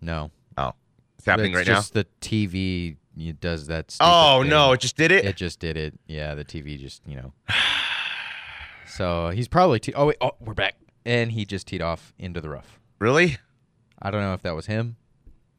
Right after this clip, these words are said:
Speaker 1: No, it looks like that was some, uh, British guy or something.
Speaker 2: Ah, useful. Useful. Okay. So, Tiger literally just teed off moments ago.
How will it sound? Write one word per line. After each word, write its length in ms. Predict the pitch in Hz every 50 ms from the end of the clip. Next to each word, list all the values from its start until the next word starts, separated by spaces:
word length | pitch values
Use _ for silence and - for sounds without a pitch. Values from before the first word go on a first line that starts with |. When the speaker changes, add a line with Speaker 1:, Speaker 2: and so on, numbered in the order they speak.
| _ _ _ _ _ _ _ _ _ _ _ _ _ _ _ -
Speaker 1:
No, 200 | - 87 85 85
it 80 | 82 78
looks 220 | 85 87 - -
like 140 | 85 82 -
that 100 | - 80
was 160 | 78 78 76
some, 280 | - - 80 78 73 73
uh, 240 | 80 78 73 73 73
British 340 | - 80 76 76 71 - - _ _ -
guy 160 | 71 69 71
or 100 | 73 71
something. 260 | - - 71 71 80
Speaker 2:
Ah, 140 | 82 87 87
useful. 600 | 85 82 92 104 107 104 - - - 92 85 - _ _ -
Useful. 600 | - 90 104 120 135 123 - - 104 92 80 _ _ _ _ _ _ _ _ _ _ _ _ _ _ _ - -
Okay. 300 | - - 131 85 73 - _ _ _ _ - - _ _
So, 720 | _ - 135 123 123 123 127 127 123 123 123 120 117 117 120 117 -
Tiger 440 | - 135 131 147 143 147 135 131 127
literally 400 | 123 123 127 123 127 120 113 107
just 240 | 92 107 101 -
teed 220 | - - 107 98 87
off 220 | 92 87 87 -
moments 520 | 95 92 90 90 92 92 92 92 - - 95
ago. 420 | 87 78 82 76 76 85 104 120